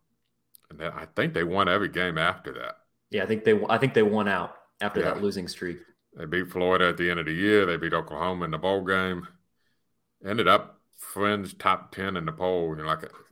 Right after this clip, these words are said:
Speaker 1: so, um, yeah. But don't be surprised if, I'd be surprised if they're not preseason A C C favorite next year.
Speaker 2: Okay, well,
Speaker 1: We
Speaker 2: I
Speaker 1: got
Speaker 2: stand
Speaker 1: off
Speaker 2: cor-,
Speaker 1: topic there,
Speaker 2: I
Speaker 1: but
Speaker 2: stand cor-, I stand corrected. Clemson, Florida State, probably your favorites to be in the A C C championship game.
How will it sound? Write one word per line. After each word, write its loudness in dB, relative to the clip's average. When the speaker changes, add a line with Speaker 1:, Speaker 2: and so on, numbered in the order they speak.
Speaker 1:
so, -10
um, -8
yeah. -2
But -8
don't -2
be -2
surprised 6
if, -8
I'd 8
be 0
surprised 4
if -8
they're 0
not 0
preseason -10
A -8
C -20
C -16
favorite -6
next -14
year. -16
Speaker 2:
Okay, -8
well, 2
Speaker 1:
We 0
Speaker 2:
I 6
Speaker 1:
got 12
Speaker 2:
stand 8
Speaker 1:
off -8
Speaker 2:
cor-, 8
Speaker 1:
topic 4
there, 6
Speaker 2:
I 12
Speaker 1:
but 6
Speaker 2:
stand 12
cor-, 10
I 12
stand 8
corrected. 6
Clemson, 0
Florida 8
State, 4
probably 6
your 0
favorites -2
to -6
be 0
in 0
the -4
A -6
C -8
C -8
championship -10
game. -10